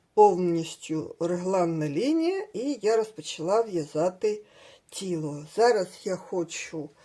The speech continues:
в'язати одночасно і рукави, і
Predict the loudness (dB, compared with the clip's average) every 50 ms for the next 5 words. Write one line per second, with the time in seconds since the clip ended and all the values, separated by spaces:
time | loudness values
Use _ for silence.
0 | -20 -20 -20 -20 -20 _ _ _ _ -8 -6 -6 -4 -2 2 2 2 2 0 -2
1 | -4 -6 -4 -4 -6 -6 -6 -6 -6 -4 -4 -4 -2 0 0 0 0 -2 -6 -10
2 | -12 -12 -14 -14 _ -8 -6 -6 -6 -6 -8 -6 -6 -4 -4 -4 -6 -6 -6 -6
3 | -6 -6 -2 0 2 4 4 4 2 0 -4 -12 _ _ _ _ _ _ _ _
4 | -8 -6 -4 -2 -2 -2 -4